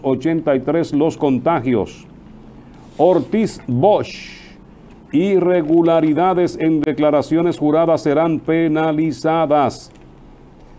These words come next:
Tribunal aplaza para el miércoles treinta, continuación juicio de fondo caso Odebrecht. Esto es la semana próxima. Danilo Medina se reúne con senadores del P L D.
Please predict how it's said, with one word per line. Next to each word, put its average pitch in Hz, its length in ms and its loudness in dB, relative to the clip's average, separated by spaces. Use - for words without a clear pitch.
Tribunal 156 440 2
aplaza 156 480 0
para 160 140 0
el 147 80 0
miércoles 151 540 0
treinta, 160 400 -2
continuación 147 680 0
juicio 160 320 -2
de 139 120 -2
fondo 147 400 -2
caso 151 360 -2
Odebrecht. 143 720 -2
Esto 127 200 -10
es 123 80 -6
la 139 120 -2
semana 131 400 -2
próxima. 127 680 -4
Danilo 208 340 2
Medina 185 380 2
se 151 140 2
reúne 160 360 2
con 151 220 0
senadores 147 580 0
del 131 380 0
P 160 220 -2
L 151 380 -2
D. 117 340 -4